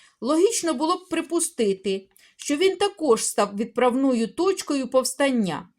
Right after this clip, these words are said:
але я не змогла знайти інформацію, яка стосується конкретно тисяча двісті вісімдесят третього року.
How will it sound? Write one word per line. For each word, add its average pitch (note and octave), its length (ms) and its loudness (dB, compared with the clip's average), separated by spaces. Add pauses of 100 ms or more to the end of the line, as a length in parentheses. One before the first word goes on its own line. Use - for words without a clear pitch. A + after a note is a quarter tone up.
(220)
але E4 240 2
я G4+ 140 2
не G4+ 120 2
змогла E4+ 440 2
знайти A3 320 -2
інформацію, A#3 800 -2
яка G#3 300 0
стосується A#3+ 640 -4
конкретно A#3+ 600 0
тисяча D4+ 540 -6
двісті A#3 500 -6
вісімдесят A3+ 580 -4
третього G#3+ 500 -2
року. - 440 -8